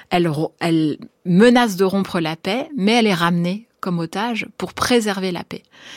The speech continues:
Et finalement, elle étonne tellement par sa gloire qu'elle va être graciée et qu'elle a le droit même de choisir,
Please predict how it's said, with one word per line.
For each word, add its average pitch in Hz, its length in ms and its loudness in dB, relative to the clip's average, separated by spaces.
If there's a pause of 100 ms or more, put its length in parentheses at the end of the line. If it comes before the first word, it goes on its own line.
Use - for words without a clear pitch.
(160)
Et 185 60 -2
finalement, 226 480 2
elle 196 120 2
étonne 208 360 2
tellement 208 340 0
par - 200 -6
sa 160 160 -6
gloire 202 600 -2 (380)
qu'elle 180 180 -2
va 165 140 -2
être 196 260 -6
graciée 180 500 -2
et 226 40 0
qu'elle 190 160 0
a 185 60 2
le 175 60 -2
droit 214 180 2
même 233 220 4
de 208 100 0
choisir, 190 760 -6